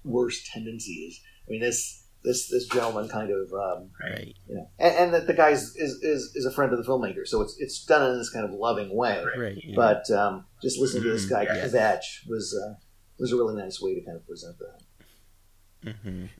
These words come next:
Speaker 2: Yeah, it is that, that he is a friend of the filmmaker, I think, is interesting that it, it allows that character to be both, uh,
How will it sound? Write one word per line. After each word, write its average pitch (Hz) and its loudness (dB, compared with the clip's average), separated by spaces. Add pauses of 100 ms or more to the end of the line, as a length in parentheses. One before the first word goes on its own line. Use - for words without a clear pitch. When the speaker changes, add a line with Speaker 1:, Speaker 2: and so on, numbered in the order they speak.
Speaker 2:
Yeah, 92 -2
it 98 -6
is 98 -6
that, 95 -4 (800)
that 110 -2
he 127 0
is 120 0
a 113 -2
friend 107 0
of 104 0
the 101 -2
filmmaker, 98 -4
I 95 0
think, 95 -6 (1040)
is 101 -4
interesting 98 -2
that 92 -4
it, - -8 (100)
it 104 -2
allows 92 -2
that 95 -2
character 95 -2
to 92 -6 (920)
be 101 -4
both, 95 -4 (120)
uh, 87 -2